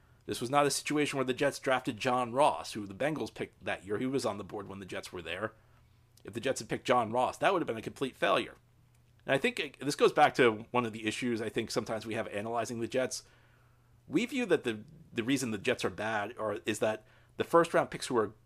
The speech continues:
good aren't as good as you want them to be, or they're not the optimized pick. You know, Leonard Williams or Quinnen Williams are good examples of that, where these are guys who are good players, and people kind of have the idea that because these guys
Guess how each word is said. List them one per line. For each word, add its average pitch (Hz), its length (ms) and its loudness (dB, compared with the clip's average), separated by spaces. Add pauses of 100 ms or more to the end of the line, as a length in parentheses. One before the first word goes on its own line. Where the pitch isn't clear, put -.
(120)
good 143 420 4 (1040)
aren't 131 180 8
as 120 80 0
good 123 180 6
as 107 120 -2
you 110 80 -2
want 107 220 -6
them 131 120 -4
to 143 80 -6
be, 139 300 -2 (400)
or 113 60 6
they're 113 120 2
not 117 180 2
the 110 160 -12
optimized 120 640 -6
pick. 127 340 0
You 107 80 -8
know, 101 80 -2
Leonard 120 320 0
Williams 113 440 -2
or 101 200 -8 (140)
Quinnen 156 300 2
Williams 104 260 -4
are 113 60 -4
good 120 160 -2
examples 110 400 0
of 92 100 -14
that, 87 200 -8
where 101 100 -12
these 120 160 -4
are 123 60 -4
guys 113 240 -6
who 117 80 -2
are 104 60 -2
good 107 280 -8
players, 110 540 -2 (640)
and 107 100 -6
people 110 580 2 (640)
kind 127 160 0
of 120 80 -4
have 127 120 4
the 117 100 2
idea 113 240 6
that 107 140 -2
because 135 280 2
these 135 160 -2
guys 113 220 0